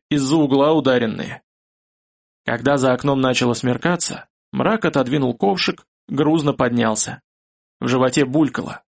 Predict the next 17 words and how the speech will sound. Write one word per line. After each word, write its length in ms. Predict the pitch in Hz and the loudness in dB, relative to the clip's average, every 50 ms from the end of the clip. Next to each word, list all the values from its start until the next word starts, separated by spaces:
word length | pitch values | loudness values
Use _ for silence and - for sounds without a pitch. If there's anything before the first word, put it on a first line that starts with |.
| _ - | _ -6
в 120 | - 131 131 | -4 -2 0
голове 400 | 123 143 135 135 135 175 208 190 | 0 2 2 2 2 2 2 2
была 260 | 165 175 170 165 156 | 2 2 2 2 2
обманчивая 600 | 131 123 131 143 147 143 - - 135 123 131 127 | 0 0 0 0 0 0 0 0 0 2 2 2
легкость. 640 | 123 120 127 117 - - - - - - - - _ _ _ _ _ _ _ _ _ _ _ _ - | 2 2 2 0 -2 -6 -10 -8 -8 -8 -10 -12 _ _ _ _ _ _ _ _ _ _ _ _ -6
Дверь 260 | 135 139 269 285 240 | -2 0 2 2 2
скрипнула, 680 | - - - 226 220 208 - 208 202 196 196 190 175 _ _ | 0 0 2 0 0 0 0 0 2 2 2 0 -4 _ _
он 240 | - 151 139 165 170 | -2 -2 0 0 0
ступил 340 | - - 143 127 143 139 135 | 0 0 0 2 2 0 2
на 100 | 135 127 | 0 0
крыльцо. 460 | - 127 131 123 - - - - - - _ _ _ _ _ _ _ _ _ - | 0 0 0 0 -2 -2 -4 -6 -10 -14 _ _ _ _ _ _ _ _ _ -6
На 140 | 131 131 | -4 -2
потемневшем 680 | - 139 135 135 139 139 143 143 139 123 - 135 123 120 | -2 0 0 0 0 0 0 0 0 0 0 -2 0 0
небе 300 | 127 143 160 175 156 170 | 0 0 0 0 0 0
мертво 480 | 160 135 120 120 131 147 147 - 143 143 | -2 0 0 2 0 0 0 0 0 0
светила 440 | 139 - 131 123 117 - 123 120 117 | 0 0 0 -2 0 0 2 2 2
луна. 480 | 117 113 120 120 120 113 107 98 - | 2 0 0 0 0 -2 -4 -6 -10